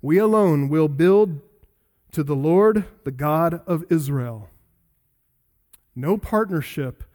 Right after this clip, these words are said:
with idolaters. That was a right move. That was a good move.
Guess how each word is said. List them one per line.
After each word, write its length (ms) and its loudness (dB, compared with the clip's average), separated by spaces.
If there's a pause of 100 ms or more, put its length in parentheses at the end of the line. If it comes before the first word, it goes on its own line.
(520)
with 120 -6
idolaters. 1000 -6 (240)
That 100 -2
was 100 2
a 80 4
right 300 2
move. 560 -8 (320)
That 60 -6
was 80 -4
a 60 -2
good 260 2
move. 440 -2